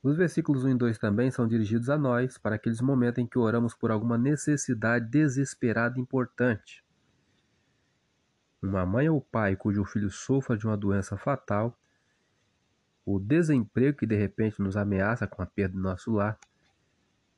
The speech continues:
Em tais ocasiões, lembramos-nos do amor de Jesus e dirigimos ao céu orações desesperadas e confiantes.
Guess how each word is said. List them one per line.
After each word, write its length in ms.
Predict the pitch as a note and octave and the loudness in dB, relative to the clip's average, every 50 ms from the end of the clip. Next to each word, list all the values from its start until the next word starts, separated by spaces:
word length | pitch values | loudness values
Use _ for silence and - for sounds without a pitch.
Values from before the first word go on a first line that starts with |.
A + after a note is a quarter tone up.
| _ _ _ _ _ _ | _ _ _ _ _ _
Em 120 | - F#3 E3+ | -2 0 0
tais 280 | C#3 - C3 B2+ A#2+ | 0 0 0 2 2
ocasiões, 520 | B2 B2 - B2+ B2+ B2+ B2+ B2+ B2+ C3+ C3+ | 0 0 0 0 0 2 2 2 2 2 2
lembramos-nos 600 | C#3+ C#3+ C3+ B2+ B2+ C3 B2+ B2+ B2+ B2 A#2 A2+ | 2 2 2 2 2 2 2 2 2 0 0 0
do 100 | A#2 B2+ | 0 0
amor 360 | B2+ B2 A#2 A2+ A2+ G#2+ G#2+ | 2 2 4 4 2 2 0
de 100 | G#2+ A2 | -2 -4
Jesus 440 | G#2 A2 B2 A#2+ G#2+ G2 G#2+ A#2 A#2+ | -4 -2 -2 -2 -2 -2 -6 -6 -4
e 60 | B2 | -4
dirigimos 640 | A#2+ B2+ D3 C#3+ C#3+ C3 G#2+ G2 G#2+ A#2 B2 B2+ A#2 | 0 2 2 2 2 2 0 -2 -2 -2 -2 -2 -2
ao 180 | B2+ A#2+ A#2 G#2 | -2 -2 -2 -2
céu 320 | - - - - G#2+ A2+ A#2 | -6 -8 -6 -2 -2 0 0
orações 680 | A#2+ B2+ B2+ A2 - - - - A#2 A#2 A#2+ A2 G#2 G2+ | 0 0 0 -2 -4 -8 -8 -4 -2 0 0 -2 -4 -6
desesperadas 1120 | G#2+ C#3 D#3 E3+ D#3+ C3+ B2+ C3 C3 - - - C3 A2+ G#2+ G#2+ A2 B2 B2 B2 A#2 - | -4 -2 0 0 0 -2 -2 -4 -4 -4 -4 -2 0 0 2 0 0 -2 -2 -4 -6 -8
e 20 | - | -12
confiantes. 800 | - - A#2 A#2+ - - - A#2+ F#2+ F#2 - - - - _ | -10 -8 -6 -6 -6 -4 -2 -2 -2 -2 -4 -8 -18 -20 _